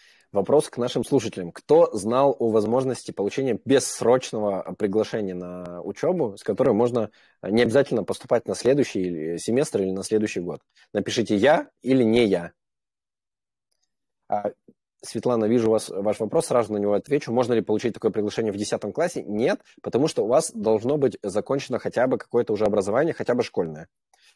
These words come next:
О, видите, э, один человек знал об этом, э, три или четыре, пять не знали. Так. В каком университете, например, э,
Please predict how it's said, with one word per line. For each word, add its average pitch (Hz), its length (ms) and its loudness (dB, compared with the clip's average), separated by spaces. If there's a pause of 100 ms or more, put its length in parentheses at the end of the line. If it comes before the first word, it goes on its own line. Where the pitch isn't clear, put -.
(200)
О, 104 160 6
видите, 107 480 -2 (260)
э, 80 360 -4 (180)
один 95 260 -2
человек 117 280 0
знал 113 260 -4
об 143 100 -2
этом, 131 300 -6 (100)
э, 87 320 -14
три 123 180 -4
или 117 80 -2
четыре, 117 480 -4 (200)
пять 101 380 -6
не 101 140 -8
знали. 82 600 -10 (560)
Так. - 320 -14 (240)
В - 60 -20
каком 139 260 4
университете, 135 460 4
например, 135 560 4
э, 98 500 0